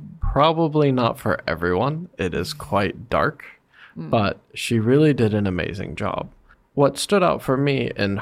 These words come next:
Speaker 1: her particular speech is that she is just her.
Speaker 2: Yeah.
Speaker 1: In the movies, when you listen to her talk on that stage,
Speaker 2: Mm.
Speaker 1: she really knows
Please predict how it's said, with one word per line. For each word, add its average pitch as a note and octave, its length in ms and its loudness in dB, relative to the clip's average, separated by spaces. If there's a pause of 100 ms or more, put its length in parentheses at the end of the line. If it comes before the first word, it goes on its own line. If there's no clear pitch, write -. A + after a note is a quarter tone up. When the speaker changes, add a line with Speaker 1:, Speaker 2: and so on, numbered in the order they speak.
Speaker 1:
her D4 140 2
particular F2 640 -2
speech - 580 -8 (140)
is A2 240 -2
that A2+ 260 0 (220)
she F#3+ 720 0
is A2+ 200 -6
just - 540 -4 (460)
her. - 300 -4 (200)
Speaker 2:
Yeah. F3+ 140 -18 (360)
Speaker 1:
In C#3+ 260 2
the C#3 60 6
movies, B2 760 4 (260)
when A2+ 240 0
you C3+ 140 4
listen B2 320 2
to A2 80 0
her G2+ 120 2
talk G#2 480 -4
on A2 280 2
that G2+ 240 -4
stage, F2 600 -2
Speaker 2:
Mm. - 300 -14 (100)
Speaker 1:
she - 220 -2
really B2+ 420 4
knows G#2 460 0